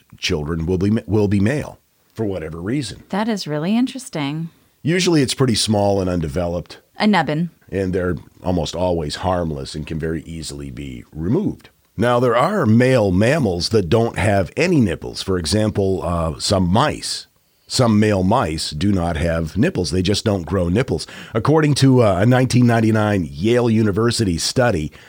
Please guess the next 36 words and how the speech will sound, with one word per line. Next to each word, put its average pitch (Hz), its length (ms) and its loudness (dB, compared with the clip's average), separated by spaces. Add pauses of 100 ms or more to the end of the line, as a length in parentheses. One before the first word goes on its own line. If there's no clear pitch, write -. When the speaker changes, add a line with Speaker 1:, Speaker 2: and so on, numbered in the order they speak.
(460)
Speaker 1:
a - 60 0
few 180 180 2
days 151 280 4
after 127 600 2
mammary 127 480 2
tissue 104 400 2
has 87 120 0
started 110 360 0
to 85 60 -4
form 135 380 2
in 95 120 2
mice 90 320 0
embryos, 104 540 0
the 92 60 -2
mice 120 300 2
produce 117 380 0
protein, 98 760 0 (320)
which 104 220 -2
is 101 100 -2
called 123 300 2
something 117 360 -2
I 120 160 -2
can't 107 280 0
pronounce. 85 480 -4 (340)
And 120 140 4
this, 156 140 2
Speaker 2:
Sure. 185 100 -6
Speaker 1:
and 131 80 4
this 143 120 2
chemical 151 600 0
acts 127 340 0
as 117 160 0
kind 131 200 0
of 101 60 2
a 101 40 2
roadblock 95 960 0